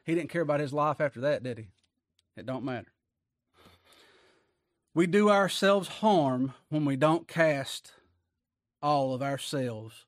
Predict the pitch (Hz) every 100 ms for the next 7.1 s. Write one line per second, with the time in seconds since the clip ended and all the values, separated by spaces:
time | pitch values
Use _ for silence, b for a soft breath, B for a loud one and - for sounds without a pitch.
0 | - 120 113 110 104 107 107 110 _ 107
1 | 104 _ _ _ _ _ _ _ - 180
2 | 196 131 120 113 110 101 117 113 101 117
3 | _ _ _ - 165 - 185 190 127 107
4 | 107 107 104 - - 147 135 135 123 147
5 | 131 151 160 117 135 120 113 143 120 101
6 | 117 151 147 107 127 113 - - 131 -